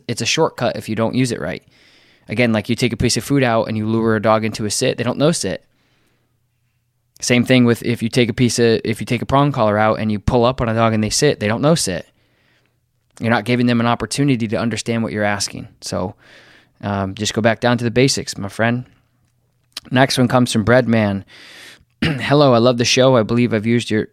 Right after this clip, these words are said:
oh, nope. Next, the next one is Ashley Bur-,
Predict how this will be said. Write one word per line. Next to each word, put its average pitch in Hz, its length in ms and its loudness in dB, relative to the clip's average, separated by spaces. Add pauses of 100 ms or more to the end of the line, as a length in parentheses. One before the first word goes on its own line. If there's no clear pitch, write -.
(100)
oh, 170 180 2 (240)
nope. 139 240 0
Next, 120 240 -4 (100)
the 85 120 -6
next 120 340 0
one 113 140 -2
is 104 360 -4
Ashley 107 560 -2
Bur-, 101 1080 -2